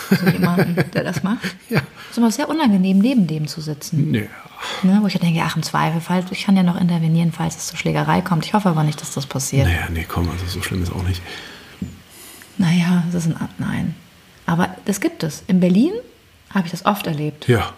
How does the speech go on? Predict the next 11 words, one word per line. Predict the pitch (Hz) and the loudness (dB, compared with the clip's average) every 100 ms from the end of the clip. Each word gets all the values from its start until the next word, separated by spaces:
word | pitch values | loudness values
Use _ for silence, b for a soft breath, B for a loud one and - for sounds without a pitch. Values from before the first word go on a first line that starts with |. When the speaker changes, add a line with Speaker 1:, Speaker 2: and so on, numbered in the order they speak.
| - | -4
Speaker 1:
Ja, | 175 170 - | -2 -2 -4
unfassbar. | 196 196 175 226 320 - 156 147 170 - _ _ _ _ _ - | 2 2 4 2 0 -2 -6 -6 -8 -14 _ _ _ _ _ -2
Ich | 180 | 0
habe | 190 | 0
das | 185 | 0
auch | 185 | 0
in | 190 | 0
China | 269 196 151 | 4 2 2
oft | - | -4
erlebt. | 143 147 143 - | -4 -4 -6 -8
Speaker 2:
Ja. | 135 | -10